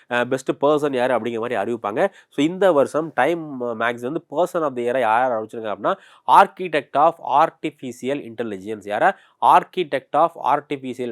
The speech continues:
Architect of Artificial Intelligence-அ இரண்டாயிரத்தி இருபத்தி அஞ்சு, twenty twenty-five-க்கான டைம் என்ன பண்ணிருக்காங்க? டைம் மேகசின் வந்து Person of the Year-ஆ அறிவிச்சிருக்காங்க.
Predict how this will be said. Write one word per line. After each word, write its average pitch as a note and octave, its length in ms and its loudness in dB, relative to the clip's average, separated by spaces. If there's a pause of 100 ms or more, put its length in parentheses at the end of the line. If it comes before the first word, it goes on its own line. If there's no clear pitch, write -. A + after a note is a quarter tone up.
(120)
Architect C3+ 520 -6
of E3+ 140 4 (160)
Artificial C3+ 600 -2
Intelligence-அ A2+ 600 -4 (320)
இரண்டாயிரத்தி D#3+ 720 2
இருபத்தி C#3+ 400 -4
அஞ்சு, G#2+ 140 -6
twenty C3 300 -12
twenty-five-க்கான B2 800 -6
டைம் C3 260 -4
என்ன B2 140 -8
பண்ணிருக்காங்க? A#2+ 300 -6
டைம் A#2+ 260 -6
மேகசின் A2+ 280 -6
வந்து E3+ 160 -6 (320)
Person F#3+ 360 4
of D3 160 0
the C#3 60 -4
Year-ஆ B2 280 0
அறிவிச்சிருக்காங்க. A2 600 -2